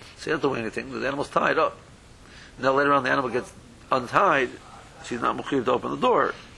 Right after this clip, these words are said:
Well, says, "Well, because you shut the door, that's why the animal's still inside." Yeah, but, but when he did it, he didn't do anything. So the, the Maisa Seder was, uh, w-, w-, w-,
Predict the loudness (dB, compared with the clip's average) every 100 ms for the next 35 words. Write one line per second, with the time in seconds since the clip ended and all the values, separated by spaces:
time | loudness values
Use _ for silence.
0 | -12 -2 -2 -2 0 2 2 -2 -2 -2
1 | -2 -6 -4 -6 0 2 2 0 0 0
2 | 0 -2 -6 -6 -6 0 2 2 -2 -2
3 | -2 -2 -6 -10 -8 -6 -4 -2 4 4
4 | 4 4 4 4 4 0 -6 -10 -20 -20
5 | -20 -14 -4 -2 -2 -10 -20 -20 -14 -2
6 | 2 2 2 -4 -8 -18 -8 0 2 2
7 | 0 0 0 0 0 -4 -10 -8 -10